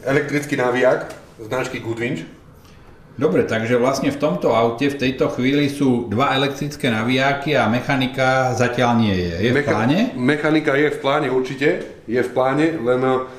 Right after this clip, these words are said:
Speaker 1: zatiaľ namiesto mechaniky má tu tento navijak, ktorý je fakt kvalitou na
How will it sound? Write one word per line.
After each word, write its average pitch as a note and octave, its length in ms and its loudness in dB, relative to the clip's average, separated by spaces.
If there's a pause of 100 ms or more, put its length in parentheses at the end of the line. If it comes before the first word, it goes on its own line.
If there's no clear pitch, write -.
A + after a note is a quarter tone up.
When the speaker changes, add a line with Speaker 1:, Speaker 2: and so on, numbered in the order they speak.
(300)
Speaker 1:
zatiaľ C#3+ 480 2
namiesto D3 320 2
mechaniky C#3 400 0
má C3 220 0
tu B2 100 -6
tento C3 560 0
navijak, A#2+ 480 0
ktorý B2 240 0
je B2 120 4 (440)
fakt - 320 0
kvalitou C3 560 2
na A#2 460 0